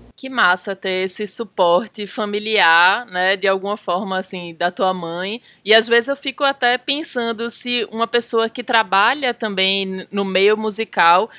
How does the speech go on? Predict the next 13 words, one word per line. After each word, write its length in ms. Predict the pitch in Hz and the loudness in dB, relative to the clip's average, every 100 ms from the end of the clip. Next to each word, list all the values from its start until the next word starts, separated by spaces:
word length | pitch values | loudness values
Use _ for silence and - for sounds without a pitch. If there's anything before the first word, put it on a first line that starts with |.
| - | -8
se 220 | - 240 | -4 2
isso 280 | 240 254 294 | 2 2 -2
também 260 | 269 247 | -2 0
não 200 | 247 269 | -2 -2
vira 340 | 277 226 233 247 | -4 -2 0 2
uma 160 | 247 | 0
certa 380 | 269 226 226 247 | 0 2 2 2
cobrança 680 | - 262 269 220 202 247 262 | 4 4 6 4 4 2 0
pra 160 | - 226 | 2 0
criança, 560 | 240 208 185 196 226 | 0 0 0 0 2
para 240 | 214 208 214 | 4 4 4
que 140 | 214 | 4
ela 260 | 208 214 | 4 4